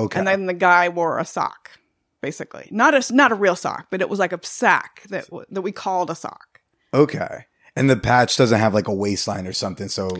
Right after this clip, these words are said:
Speaker 1: you can't.
Speaker 2: Right. So it,
Speaker 1: Yeah.
Speaker 2: so if you're standing up front, side, and back, you look nude.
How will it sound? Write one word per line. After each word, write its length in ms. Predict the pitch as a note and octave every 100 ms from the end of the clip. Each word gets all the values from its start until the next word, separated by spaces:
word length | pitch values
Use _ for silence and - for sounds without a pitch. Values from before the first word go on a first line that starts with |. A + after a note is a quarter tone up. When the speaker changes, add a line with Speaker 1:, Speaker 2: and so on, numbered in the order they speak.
| -
Speaker 1:
you 80 | -
can't. 380 | G#2 G2 F#2 - -
Speaker 2:
Right. 380 | G#3 A3+ F#3+ -
So 220 | A#3 G#3+
it, 140 | G#3+
Speaker 1:
Yeah. 60 | A3 -
Speaker 2:
so 180 | - B3
if 80 | A#3
you're 140 | A3
standing 600 | A3 - A#3 B3 B3+ A#3+
up 220 | A3+ F3
front, 360 | - - G#3 -
side, 340 | - G3 F#3+
and 180 | F#3 F3+
back, 420 | F3+ A3+ F#3+ F3+ -
you 280 | G3 G#3
look 280 | G3+ G3 G3
nude. 500 | F#3+ G3 F#2+ - -